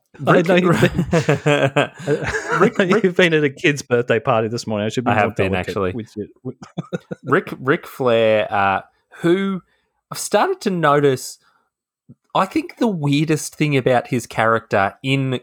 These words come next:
Speaker 1: cultural hindsight is that he's a bit of a, he's, like, we've been talking about how he's sleazing on to all these, these women,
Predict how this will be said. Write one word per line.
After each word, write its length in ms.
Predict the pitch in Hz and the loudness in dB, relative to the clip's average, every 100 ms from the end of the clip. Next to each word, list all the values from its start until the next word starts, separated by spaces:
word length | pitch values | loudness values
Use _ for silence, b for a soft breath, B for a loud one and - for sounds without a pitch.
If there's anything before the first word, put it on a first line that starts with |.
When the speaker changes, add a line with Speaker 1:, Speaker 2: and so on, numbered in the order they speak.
| - | -8
Speaker 1:
cultural 840 | - 135 139 - 143 113 104 92 - | -2 -2 -2 -4 0 2 2 0 -10
hindsight 880 | - 113 101 95 - 101 87 87 - b b b b _ - | -2 0 0 -2 -4 -2 -2 -4 -12 b b b b _ -2
is 280 | 143 139 123 | 2 2 0
that 400 | 139 139 135 - _ _ | 0 0 -2 -8 _ _
he's 300 | - 160 170 180 | -10 -4 0 0
a 60 | |
bit 200 | 160 214 | 0 0
of 160 | 247 247 | 0 0
a, 320 | 220 185 156 _ _ _ _ _ _ _ _ _ | 0 0 -4 _ _ _ _ _ _ _ _ _
he's, 480 | - 196 185 190 - | -4 -2 -2 -4 -2
like, 220 | 180 175 | 0 2
we've 200 | 226 277 | 0 2
been 120 | 269 | -2
talking 280 | 226 185 185 | 0 -2 -2
about 220 | 160 139 | -2 -2
how 180 | - 135 | 0 2
he's 160 | 127 - | 2 -2
sleazing 520 | - 123 120 135 113 | -2 0 0 -2 0
on 220 | 107 107 | 0 -2
to 160 | - 113 | -6 -2
all 200 | 104 104 | 0 2
these, 360 | 104 101 95 - | 0 0 -4 -4
these 260 | 107 95 113 | -4 -2 -2
women, 440 | 113 101 92 | -2 -2 -4